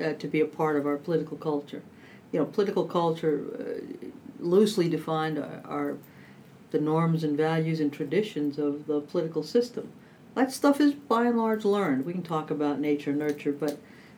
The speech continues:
well, who was mom and dad involved? Was, what happens after that, you know?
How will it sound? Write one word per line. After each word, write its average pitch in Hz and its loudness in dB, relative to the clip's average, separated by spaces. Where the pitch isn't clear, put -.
well, 185 2
who 240 4
was 180 0
mom 180 6
and 175 4
dad 165 8
involved? 131 0
Was, 147 -2
what 165 0
happens 165 0
after 156 2
that, 139 2
you 151 -10
know? 143 -4